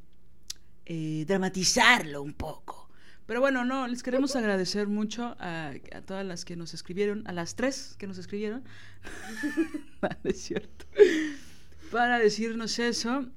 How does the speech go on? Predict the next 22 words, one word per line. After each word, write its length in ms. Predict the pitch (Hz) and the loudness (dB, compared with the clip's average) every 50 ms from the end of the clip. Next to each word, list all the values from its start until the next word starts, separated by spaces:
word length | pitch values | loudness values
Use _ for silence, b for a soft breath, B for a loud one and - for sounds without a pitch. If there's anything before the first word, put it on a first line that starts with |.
| - - - | -12 -6 -2
eh, 760 | 185 185 185 185 185 185 185 185 185 180 180 185 - - - - - - - - | 0 0 2 2 2 4 4 4 4 4 2 2 0 -4 -8 -12 -14 -12 -6 -2
no, 420 | 196 202 190 190 190 185 185 185 175 | 0 0 2 2 2 2 0 0 0
nos 260 | - 208 202 - - | 0 0 0 0 2
cuentan 400 | - 269 285 302 285 277 262 233 | 4 4 6 6 6 4 4 4
las 160 | 214 214 - | 2 2 2
estadísticas 840 | 214 202 - 220 226 254 285 - - 262 247 - 269 277 269 - - | 0 0 2 2 2 2 2 2 0 -4 -4 -2 -2 -2 -2 -4 -6
que 360 | - - 208 196 202 202 - - | -2 0 2 2 2 2 0 -2
hemos 560 | - 196 196 196 202 202 196 - - - b b b b b b b b b b b b - | -4 -4 -2 -2 -2 -2 -2 -4 -6 -8 b b b b b b b b b b b b -10
tenido 320 | - 175 185 190 185 190 190 | -4 -2 0 2 2 2 2
cada 240 | 208 202 196 196 | 2 4 4 4
vez 260 | 190 190 190 185 - 180 | 4 2 0 0 0 2
más 300 | 185 202 220 214 220 208 | 2 4 4 2 0 -2
escuchas. 720 | 180 - - 220 220 220 - 233 220 226 220 - - b b b b b b b b b b | -4 -4 -2 -2 -2 0 0 0 0 0 -4 -6 -10 b b b b b b b b b b
También 280 | - - 165 180 196 202 | -10 -8 -6 -4 -2 -2
nos 160 | 202 196 - | -2 -2 0
cuentan 400 | - 208 208 208 202 202 196 196 | 2 2 2 2 0 0 -2 -2
las 220 | 185 170 170 - | -2 -2 -4 -4
estadísticas 800 | 175 170 - 175 180 180 180 202 190 190 - 196 190 190 - - | -6 -4 -2 -2 -2 -2 -2 -4 -6 -4 -2 -4 -4 -4 -6 -4
que 340 | - - 190 185 185 185 196 190 - - - - - - - - b b b b b b b b b - | -2 0 0 2 0 0 -4 -8 -10 -14 -14 -14 -14 -12 -12 -12 b b b b b b b b b -4
hay 520 | - 190 190 190 190 190 196 190 190 190 185 | 0 2 4 4 4 4 2 0 0 -2 -2
personas 880 | 190 196 190 175 175 - - 208 202 196 196 196 196 196 190 - - - | -2 -2 -2 -2 -2 -2 -2 0 0 0 0 0 -2 -2 -4 -6 -8 -2
que 580 | - 202 202 202 202 202 202 202 196 - - | 0 2 2 4 4 2 2 0 0 -4 -6